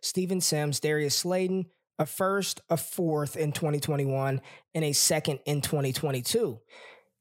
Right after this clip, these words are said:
A lot of my league mates felt like I overpaid. I overpaid a little bit. Uh,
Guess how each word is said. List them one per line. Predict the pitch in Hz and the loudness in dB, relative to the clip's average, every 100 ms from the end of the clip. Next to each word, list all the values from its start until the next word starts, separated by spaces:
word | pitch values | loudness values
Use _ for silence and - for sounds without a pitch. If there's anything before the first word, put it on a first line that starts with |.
| _ _ _ | _ _ _
A | 156 | -4
lot | 160 233 311 | 0 2 2
of | |
my | 311 294 | 0 -2
league | 269 269 | 0 -2
mates | 254 247 240 - - - - 185 | 0 0 0 4 4 2 -4 -12
felt | - 233 226 | -4 0 2
like | 196 | 2
I | 202 | 2
overpaid. | 196 170 147 175 123 107 - - - _ - | 2 0 0 0 0 -6 -10 -20 -20 _ -6
I | 147 | -2
overpaid | 165 202 220 240 214 | 0 0 -2 0 0
a | 208 | 0
little | 190 190 | 0 0
bit. | 160 180 185 180 - - - _ - | 0 0 0 -2 -10 -20 -20 _ -4
Uh, | 165 160 | 0 0